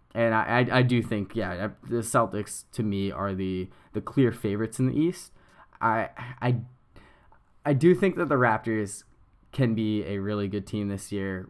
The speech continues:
uh, adding Kawhi Leonard. And I'm not ready to totally, you know, write them off, uh, just because of their struggles in past seasons. But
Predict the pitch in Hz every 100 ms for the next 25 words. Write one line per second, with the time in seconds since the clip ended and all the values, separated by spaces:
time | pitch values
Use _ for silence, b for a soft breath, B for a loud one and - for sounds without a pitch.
0 | - 101 92 78 - 107 104 101 101 110
1 | 98 98 92 95 101 101 - b b b
2 | 101 101 95 95 90 - _ _ _ _
3 | _ 110 113 117 117 110 107 107 101 95
4 | - 107 101 101 98 95 92 - 101 90
5 | 92 98 90 101 95 87 95 101 - _
6 | - _ _ _ _ _ - 98 95 107
7 | - 104 - 98 95 98 92 95 92 -
8 | 113 95 98 95 95 95 95 95 - 95
9 | 101 110 110 - _ _ _ _ _ _
10 | _ _ 120 107 101 87